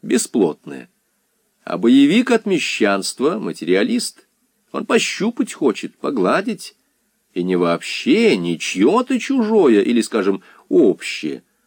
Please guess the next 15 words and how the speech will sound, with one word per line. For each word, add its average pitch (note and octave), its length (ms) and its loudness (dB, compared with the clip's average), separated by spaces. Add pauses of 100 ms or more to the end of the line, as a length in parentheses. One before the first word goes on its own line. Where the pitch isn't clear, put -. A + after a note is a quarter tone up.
(180)
а A3+ 240 -2
своё D4 320 -2
собственное, C#2 760 -4 (420)
личное. - 560 -2 (1120)
Игоря F3 380 4
печалит, F3+ 480 0
что E3+ 240 -2
книга G3+ 380 0
с - 120 -4
рук G2+ 200 2
вздорожала, E2+ 760 -2
и D#2+ 200 -6
печаль C#3+ 400 -4
эта G#3+ 160 -4
справедлива. D3+ 680 -2